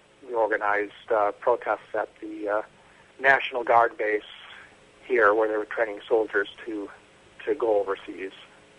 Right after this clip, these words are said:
And then since two thousand and nine, we've been developing, Voices has been developing a, uh,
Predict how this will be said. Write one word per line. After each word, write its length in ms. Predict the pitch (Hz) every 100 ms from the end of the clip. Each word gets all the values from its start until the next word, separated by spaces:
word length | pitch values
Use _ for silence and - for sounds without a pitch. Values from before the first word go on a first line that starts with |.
| _ _ _ -
And 140 | 165 156
then 280 | 151 143 - -
since 220 | 202 214 - - -
two 180 | - 196
thousand 640 | - 160 156 147 151 139 135
and 200 | 123 127
nine, 560 | 147 175 165 131 117 123 _ _ _ _ -
we've 240 | 147 139 -
been 180 | 131 120
developing, 720 | 120 127 120 123 120 110 110 - _ _
Voices 360 | 135 - - -
has 120 | 466 - - - _ - _ _ -
been 160 | 139 123
developing 640 | 117 120 117 - 110 110
a, 400 | 104 110 - -
uh, 80 | 110